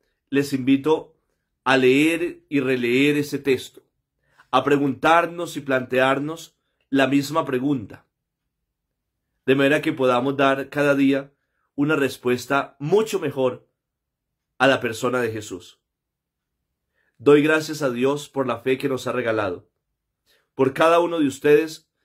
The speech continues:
que hacen parte de la iglesia, y pido al Señor que nos regale la unidad y la fuerza en la fe. Digamos juntos: "Señor Jesús, gracias por darnos la salvación.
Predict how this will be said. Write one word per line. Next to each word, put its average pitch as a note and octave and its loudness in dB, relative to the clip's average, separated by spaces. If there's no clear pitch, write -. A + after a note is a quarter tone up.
que - -2
hacen D3 -6
parte D#3 0
de D3 4
la A2+ -2
iglesia, A2 -4
y C3 2
pido C#3+ 4
al D3 2
Señor B2 -4
que C3+ -10
nos B2 -4
regale B2 -2
la B2 2
unidad B2 -2
y C#3+ 4
la B2+ 2
fuerza D#3+ 0
en C3 -8
la A2 -6
fe. - -12
Digamos D3 2
juntos: E3 -8
"Señor C3 -4
Jesús, E3 -6
gracias D#3 -2
por A#2 -6
darnos C3+ 0
la C3+ -2
salvación. G#2+ -8